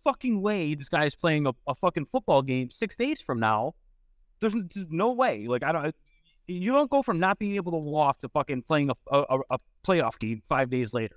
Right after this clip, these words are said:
Like, that just doesn't happen. So, of course, the news broke that he's not gonna play. And, uh, what, he, not only was Williams into the third quarter till he got fucking hurt, he had Keenan Allen until the last play of the game.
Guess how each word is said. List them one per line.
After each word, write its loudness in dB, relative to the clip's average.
Like, -4
that -2
just -16
doesn't -2
happen. -4
So, 4
of -6
course, 0
the 0
news 0
broke 2
that -2
he's -4
not -10
gonna -4
play. -2
And, -2
uh, 2
what, 4
he, -16
not 4
only 0
was -2
Williams 0
into -2
the 0
third 0
quarter 2
till 0
he -4
got 2
fucking 0
hurt, 2
he -4
had 0
Keenan 2
Allen 2
until 0
the 0
last 0
play -2
of -4
the -12
game. -6